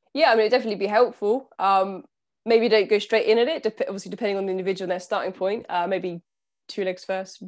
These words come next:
versus single. Um, but again, that's where, you know, a trainer would, would be able to advise specifically to the individual.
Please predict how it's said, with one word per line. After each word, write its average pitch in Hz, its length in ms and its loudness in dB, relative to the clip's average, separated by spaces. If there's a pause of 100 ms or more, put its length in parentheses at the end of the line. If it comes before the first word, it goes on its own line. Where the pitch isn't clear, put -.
(100)
versus 185 340 -10
single. 175 260 -10 (300)
Um, 190 460 2 (200)
but 214 120 6
again, 196 240 6
that's 185 240 -2
where, 180 280 4 (180)
you 185 100 -6
know, 180 160 -6 (180)
a 185 40 -14
trainer 175 420 -2
would, 180 240 -8 (500)
would 185 140 -8
be 180 80 -4
able 170 100 -2
to - 100 -12
advise 170 460 -2
specifically 196 800 -2
to 185 100 -6
the 185 60 -2
individual. 185 560 0